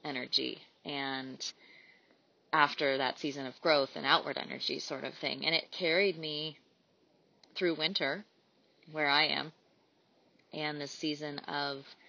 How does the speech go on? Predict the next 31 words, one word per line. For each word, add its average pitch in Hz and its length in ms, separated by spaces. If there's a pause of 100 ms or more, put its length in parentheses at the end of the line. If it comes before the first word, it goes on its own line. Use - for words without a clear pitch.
(340)
rest 151 500
and - 140
inward 165 320
energy 151 440
and 147 80
reflection. 165 720
And 143 240 (920)
it's 180 200
interesting, 202 520
though, 156 120
because, 156 340
like, 151 360 (380)
just 175 180
like 160 240
we 165 160
see 160 260
in 143 120
winter, 151 560
it - 160
looks - 220
like 247 160
nothing's 139 320
happening. 165 580 (180)
It - 120
looks 151 200
like 139 160
there's 139 400 (400)
a 151 40
lot 147 200
of 143 140
quiet, 135 480